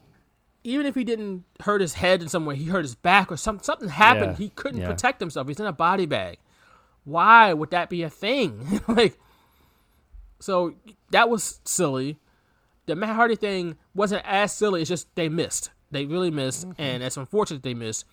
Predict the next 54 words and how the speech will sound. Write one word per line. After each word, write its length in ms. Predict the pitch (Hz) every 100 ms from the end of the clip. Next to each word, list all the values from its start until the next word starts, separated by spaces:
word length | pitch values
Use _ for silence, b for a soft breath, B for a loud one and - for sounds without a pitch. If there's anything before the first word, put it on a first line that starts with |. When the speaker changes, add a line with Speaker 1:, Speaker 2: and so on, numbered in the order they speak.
| _ _ _
Speaker 1:
But 180 | 156 131 -
once 220 | 160 190
you 80 | 220
realize 240 | 202 190 165
that 80 |
Matt 160 | 151 151
Hardy 220 | 156 139
is 100 | 113
out, 320 | 139 190 190 _ _ -
the 80 | 131
match 220 | 156 -
should 80 | 139
not 160 | 139
continue 320 | 147 - 123 113
'cause 160 | 120
he 80 | 120
could 100 | 120
hurt 140 | 135
himself 420 | 117 - 175 175 160
and 140 | 151 202
he 40 |
could 60 | 170
hurt 140 | 180
Sammy 240 | - 165 143
Guevara. 400 | 123 156 123 107
Can 100 | 220
you 60 |
imagine 540 | 185 131 160 175 180 180 b b b -
how 180 | 151
terrible 400 | 139 - 156 156
it 20 | 151
would 100 | 151
have 120 | 131
been 200 | 151 147
if 120 | 123
Matt 180 | 135 147
Hardy 220 | 151 147
wasn't 300 | 131 143 139
really 220 | 135 147 127
all 180 | 135
there? 380 | 127 131 143 147 _ _ 82
Speaker 2:
Oh, 200 | 82 85
boy. 220 | 82 85 90 _ _ _
Speaker 1:
Fully 240 | - 165 151
Speaker 2:
He, 100 | 151
Speaker 1:
conscious. 440 | 160 277 165 - b b -
Speaker 2:
he 160 | 147
Speaker 1:
But 60 | -
yeah, 120 | 170
he's 180 | - 151
trying 140 | 170
to 80 | 143
pick 200 | - 165
up 220 | 170 -